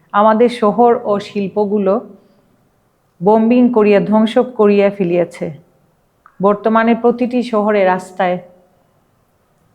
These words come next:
বাজারে, হাটে ঘাটে যুদ্ধ চলিতেছে।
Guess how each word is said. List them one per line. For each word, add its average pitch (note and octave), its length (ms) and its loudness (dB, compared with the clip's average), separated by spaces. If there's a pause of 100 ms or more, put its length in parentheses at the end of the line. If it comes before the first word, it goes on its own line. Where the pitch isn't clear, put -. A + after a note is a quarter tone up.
(160)
বাজারে, G3 440 2
হাটে G3+ 340 -2
ঘাটে G3 260 -2
যুদ্ধ F#3+ 380 -2
চলিতেছে। E3 680 -8